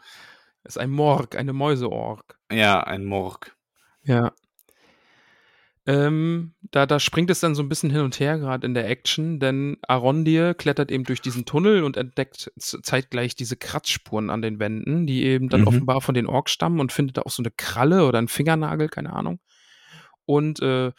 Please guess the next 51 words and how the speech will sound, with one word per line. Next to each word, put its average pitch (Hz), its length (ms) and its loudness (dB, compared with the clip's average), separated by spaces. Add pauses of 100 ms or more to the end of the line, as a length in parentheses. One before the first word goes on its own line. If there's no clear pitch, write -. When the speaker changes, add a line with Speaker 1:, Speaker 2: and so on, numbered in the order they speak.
(300)
Speaker 1:
wird 143 160 2
verfolgt 180 560 2
und 139 80 0
eine 135 100 -6
kurze 147 340 -4
Verfolgungsjagd 151 840 -4
durch 127 120 -2
so 147 80 0
einen 131 60 -2
viel 180 260 -2
zu - 140 -2
engen 151 420 -4
Gang, 170 300 0
in 139 140 -2
den 147 140 0
ich 135 160 -4
niemals 160 480 0
gehen 151 200 0
würde. 123 120 0
Ich 117 100 -4
würde 127 160 0
sterben, 147 580 0
müsste 113 240 2
ich 117 80 0
dort 127 260 -2
Speaker 2:
<laughs> 117 80 -2
Ja, 117 80 0
Speaker 1:
sein. 127 40 -2
Speaker 2:
ich 139 100 -6
hätte - 200 -8
auch 104 80 -6
keine 107 160 -4
Speaker 1:
Dann 139 100 -4
Speaker 2:
Lust. - 20 -16 (260)
Wir 120 140 2
Speaker 1:
taucht - 0 -
Speaker 2:
würden 127 140 4
Speaker 1:
er 95 60 4
Speaker 2:
da 107 40 6
Speaker 1:
auch - 20 6
Speaker 2:
gar 110 120 4
nicht 110 200 -4
Speaker 1:
noch. - 20 -8
Speaker 2:
durchpassen, 90 680 -6
Speaker 1:
Ja, 117 360 2
das - 40 -
Speaker 2:
wahrscheinlich. 95 140 -6
Speaker 1:
stimmt 101 240 -10
auch 92 240 -10
wieder, - 260 -14
ja. - 220 -16